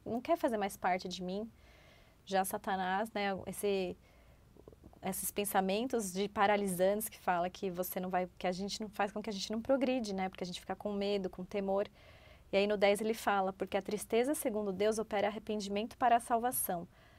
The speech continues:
da qual ninguém se arrepende, mas a tristeza do mundo opera a morte." E essa morte é a morte espiritual, né?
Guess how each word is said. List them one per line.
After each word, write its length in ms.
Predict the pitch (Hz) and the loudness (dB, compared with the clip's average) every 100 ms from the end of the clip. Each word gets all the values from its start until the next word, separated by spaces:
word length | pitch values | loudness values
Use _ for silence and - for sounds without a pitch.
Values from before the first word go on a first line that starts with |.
| - - | -20 -4
da 120 | 190 | -4
qual 220 | 190 202 | 2 0
ninguém 380 | 190 208 202 220 | 2 -2 0 0
se 100 | 262 | -2
arrepende, 600 | 262 262 - 180 175 170 | 0 0 0 -2 -2 -6
mas 200 | 175 180 | -4 -2
a 80 | 175 | -2
tristeza 500 | 170 180 - 190 202 | -2 -8 -4 -2 -2
do 100 | 208 | -2
mundo 380 | 240 190 196 208 | -4 -4 -4 -6
opera 420 | - 196 190 175 185 | -8 -8 -6 -4 -4
a 40 | |
morte." 580 | 180 143 156 - - - - - - - - - | -4 -6 -8 -10 -12 -14 -20 -20 -20 -20 -20 -10
E 60 | 185 | -6
essa 240 | 185 - 190 | -4 -2 -2
morte 460 | 175 180 196 - | 2 2 2 -2
é 40 | 202 | -2
a 60 | 180 | 0
morte 420 | 170 190 - 196 | 0 0 -2 -4
espiritual, 800 | 208 - 240 233 - 247 202 196 | -4 -6 -8 -8 -6 -2 -2 -2
né? 240 | 180 180 | -6 -8